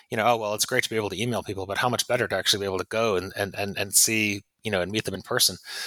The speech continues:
across the world." Uh, maybe that's just my bias towards, towards aviation, but, but clearly aviation ha-, um, has furthered globalization, um,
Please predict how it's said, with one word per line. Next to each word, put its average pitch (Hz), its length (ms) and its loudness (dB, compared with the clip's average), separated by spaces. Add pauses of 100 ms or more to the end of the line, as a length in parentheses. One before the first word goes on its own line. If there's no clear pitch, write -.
(320)
across - 360 2
the 107 80 -2
world." 98 420 -2
Uh, 113 380 0 (420)
maybe 113 200 -2
that's 113 160 4
just 110 140 -2
my 107 100 -2
bias 104 420 4
towards, 98 340 -4
towards 101 260 -2
aviation, 104 520 0 (320)
but, 139 180 4 (420)
but 147 160 2
clearly 165 360 0
aviation 120 640 0 (420)
ha-, - 280 -2 (100)
um, 107 360 0 (200)
has - 240 2
furthered 135 480 0
globalization, 104 1040 0 (100)
um, 101 680 -2